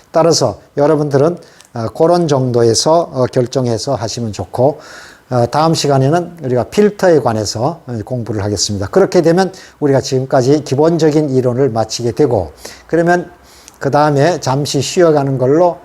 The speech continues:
제가 좋아하는 촬영지를 현장 사진으로 어떻게 할 것인가 하는 걸 한번 보여드리고, 그리고 칼라 이론과 실습 이렇게 들어가도록 하겠습니다.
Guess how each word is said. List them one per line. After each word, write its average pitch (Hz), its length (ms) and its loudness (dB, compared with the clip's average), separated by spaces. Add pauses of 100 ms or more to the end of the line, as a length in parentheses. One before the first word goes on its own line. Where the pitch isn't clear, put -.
제가 135 340 2
좋아하는 135 420 2
촬영지를 151 880 2
현장 170 420 2
사진으로 127 480 0
어떻게 131 320 -6
할 113 160 -2
것인가 117 380 -4
하는 127 140 -4
걸 165 180 0 (320)
한번 127 200 0
보여드리고, 123 480 2
그리고 180 460 2 (380)
칼라 127 360 0
이론과 120 640 0
실습 - 520 -4
이렇게 131 280 -2
들어가도록 101 580 0
하겠습니다. 98 460 -6